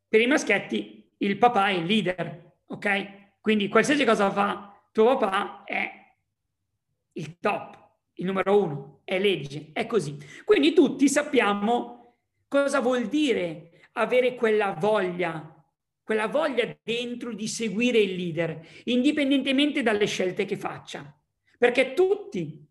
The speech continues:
eravamo dei pic-, eravamo piccolini, quindi tutti siamo stati educati da qualcuno, ok? Quindi ce l'abbiamo dentro questa voglia di seguire un leader.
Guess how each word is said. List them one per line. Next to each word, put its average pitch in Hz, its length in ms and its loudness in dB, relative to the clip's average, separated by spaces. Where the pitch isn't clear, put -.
eravamo 202 920 0
dei 190 120 2
pic-, 196 300 -6
eravamo 226 340 2
piccolini, 202 540 -2
quindi 185 220 -8
tutti 196 520 -6
siamo 214 280 0
stati 247 480 0
educati 196 540 0
da 185 120 -2
qualcuno, - 560 -10
ok? - 680 -8
Quindi 339 280 0
ce 214 120 -2
l'abbiamo 208 400 0
dentro 185 760 -4
questa 220 340 0
voglia 220 340 4
di 220 100 0
seguire 196 480 -2
un 190 100 -2
leader. 160 500 -8